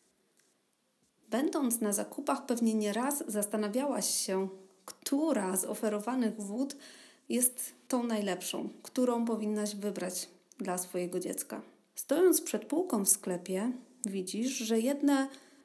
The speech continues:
wyróżniają się na tle innych nazwą, inne kształtem butelki, ale tak naprawdę one różnią się między sobą czymś,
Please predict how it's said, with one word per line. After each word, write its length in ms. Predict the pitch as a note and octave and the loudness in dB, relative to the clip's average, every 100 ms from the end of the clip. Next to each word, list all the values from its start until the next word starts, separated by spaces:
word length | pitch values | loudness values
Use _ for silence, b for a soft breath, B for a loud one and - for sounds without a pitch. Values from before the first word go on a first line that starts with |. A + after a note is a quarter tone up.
| - | -6
wyróżniają 560 | G3+ G#3+ A3 B3 B3 A#3 | -2 -2 0 0 2 2
się 160 | A#3+ | 0
na 140 | A3+ G#3+ | 0 -2
tle 220 | A3 G#3 | -2 -2
innych 640 | A3+ A3 G#3 F#3 F3+ - - | 0 0 2 0 -2 -6 -8
nazwą, 760 | F#3+ F3+ G3 A3+ A#3+ C4+ D4 E4 B B B B B B - | -2 0 0 0 0 2 4 2 B B B B B B -2
inne 340 | A#3 A3+ G3+ | 2 4 2
kształtem 560 | F#3+ - G#3+ G#3 G#3 G3 | -4 -2 0 0 0 -2
butelki, 640 | F#3 F#3 F3+ F3+ B3 D4 D#4 - - - _ - G#3+ | -2 -4 -4 -2 2 2 0 -10 -20 -20 _ -10 -6
ale 100 | G#3+ | -2
tak 220 | A#3 A#3 | -2 0
naprawdę 760 | A3 A3 C#4 D#4+ C#4+ F#3+ F#3 | -2 0 2 2 2 -2 -2
one 240 | G#3 G#3+ A3 | 0 0 2
różnią 320 | C#4 C4+ C4 | 2 2 2
się 160 | - | 2
między 360 | B3 A#3+ A#3 A3+ | 0 2 2 2
sobą 360 | A3+ A3+ A3 A3 | 0 0 -2 -2
czymś, 460 | - B3+ D4 D4+ | 2 4 4 2